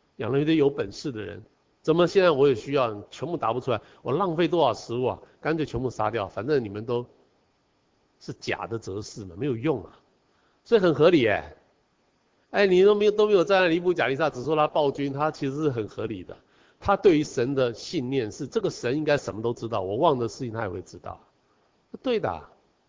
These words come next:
我们后面就看到真的是这样子啊，他的认知是正确的。那些术士一直跟他讲，叫他要讲出来，那个是不对的。你有神，你怎么还需要国王讲出来？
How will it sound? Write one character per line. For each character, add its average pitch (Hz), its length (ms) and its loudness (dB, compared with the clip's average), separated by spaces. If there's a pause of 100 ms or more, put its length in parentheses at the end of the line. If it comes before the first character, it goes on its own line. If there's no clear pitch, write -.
(1200)
我 151 80 -4
们 160 80 -8
后 214 100 0
面 208 80 -4
就 202 80 4
看 196 220 0
到 170 160 2
真 208 240 2
的 185 140 2
是 190 100 -6
这 202 100 0
样 175 160 2
子 143 60 -2
啊， 139 320 0 (1080)
他 - 120 -12
的 208 100 -2
认 214 220 2
知 190 160 -8
是 180 100 -6
正 151 260 0
确 120 280 -4
的。 90 180 -14 (880)
那 190 80 -10
些 202 140 -2
术 196 180 -6
士 202 140 -6
一 180 60 -4
直 180 80 -8
跟 180 120 -2
他 180 180 0 (140)
讲， 104 260 -6
叫 160 160 -4
他 165 100 2
要 165 80 4
讲 104 220 -4
出 139 100 -6
来， 139 60 -2
那 196 140 -4
个 185 80 -4
是 151 140 -10
不 127 120 -12
对 - 240 -6
的。 - 160 -18 (180)
你 143 120 -6
有 165 140 2
神， 123 280 -10
你 123 80 -8
怎 110 120 -10
么 98 80 -10
还 95 120 -12
需 104 180 -14
要 95 180 -6 (720)
国 101 140 -6
王 101 140 -4
讲 - 200 -16
出 - 140 -20
来？ 98 80 -20